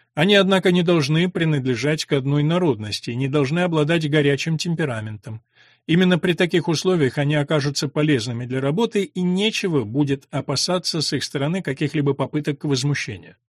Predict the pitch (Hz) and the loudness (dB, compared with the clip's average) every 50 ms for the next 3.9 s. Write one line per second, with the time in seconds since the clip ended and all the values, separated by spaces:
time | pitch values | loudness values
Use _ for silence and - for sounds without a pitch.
0 | _ _ _ _ _ _ _ _ _ _ - 110 113 156 156 - 214 180 175 160 | _ _ _ _ _ _ _ _ _ _ -6 -2 0 0 2 4 4 4 4 2
1 | - - 165 160 165 160 160 190 196 170 - - 143 127 127 139 147 160 160 143 | 0 0 0 2 2 2 2 2 0 -2 0 -2 -2 -2 0 0 0 0 0 0
2 | 143 139 135 147 143 - 113 104 135 151 156 147 143 151 147 147 143 143 143 135 | 0 0 0 -2 -2 -2 -4 0 0 2 2 2 0 0 0 0 0 0 -2 -2
3 | 120 - - 160 143 151 156 147 147 147 107 90 - 95 80 85 85 - | -4 -2 -2 0 2 2 2 2 2 0 0 -2 -8 -14 -16 -16 -20 -20